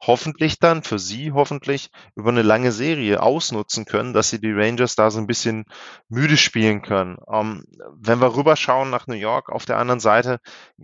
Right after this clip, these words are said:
ganz klar, man könnte jetzt sagen, wichtigster Spieler und vielleicht auch M V P,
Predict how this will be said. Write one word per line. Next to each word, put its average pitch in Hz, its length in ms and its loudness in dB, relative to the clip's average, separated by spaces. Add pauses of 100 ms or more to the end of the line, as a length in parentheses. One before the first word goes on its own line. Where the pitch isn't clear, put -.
ganz 113 360 0
klar, 127 320 4
man 120 120 -2
könnte 123 260 -4
jetzt 120 180 -2
sagen, 117 420 0 (360)
wichtigster 120 600 -4
Spieler 139 580 0
und 120 280 -8 (180)
vielleicht 110 560 2
auch 113 300 -4
M 104 200 -4
V 104 140 -6
P, 147 360 -10